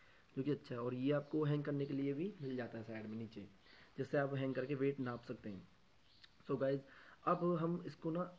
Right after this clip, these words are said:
इसकी batteries को देखते हैं डाल के, इसकी batteries डाल के देखते हैं कि इसकी batteries डाल के ये कैसे चलता है, कैसे on होता है और कैसे इसको यूज़ किया जाता है। इसकी पहले हम battery डाल लेते हैं दोस्तों, इसको साइड में रखते हैं पहले, इसको रखते हैं side में।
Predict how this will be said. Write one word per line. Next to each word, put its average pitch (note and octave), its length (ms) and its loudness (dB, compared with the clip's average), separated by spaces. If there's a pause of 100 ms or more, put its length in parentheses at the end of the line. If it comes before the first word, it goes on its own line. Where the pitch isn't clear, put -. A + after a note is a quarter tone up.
(120)
इसकी - 200 0
batteries D#3 440 6
को F3+ 100 4
देखते C#3 280 2
हैं D3 100 2
डाल A#2 200 0
के, A2+ 140 -2
इसकी A2+ 180 -4
batteries B2+ 320 2
डाल C3 160 -2
के C#3 80 0
देखते C3 300 -4
हैं C#3+ 100 -2
कि C#3 140 2
इसकी C3+ 220 -4
batteries B2 340 -4
डाल A#2+ 180 -2
के C#3 120 -4
ये C#3+ 80 2
कैसे C3+ 360 -2
चलता A#2+ 300 -6
है, B2+ 100 -6
कैसे B2 240 -6
on B2 100 -2
होता A#2+ 200 -4
है B2+ 60 0
और C3 100 -2
कैसे B2+ 180 -2
इसको C#3+ 160 -2
यूज़ D#3 200 4
किया C3 140 0
जाता A2 180 -6
है। G#2+ 100 -14 (320)
इसकी D3 200 0
पहले C3+ 200 2
हम C#3 100 -2
battery B2+ 280 0
डाल B2+ 160 0
लेते B2+ 220 -4
हैं B2+ 100 -2
दोस्तों, C3+ 240 -8
इसको C3+ 120 -8
साइड B2+ 180 -6
में B2+ 80 -6
रखते C3 220 -6
हैं C3 80 -4
पहले, C3+ 260 -2 (760)
इसको - 180 4
रखते D3 160 2
हैं C#3+ 60 2
side C3 260 0
में। C#3+ 240 0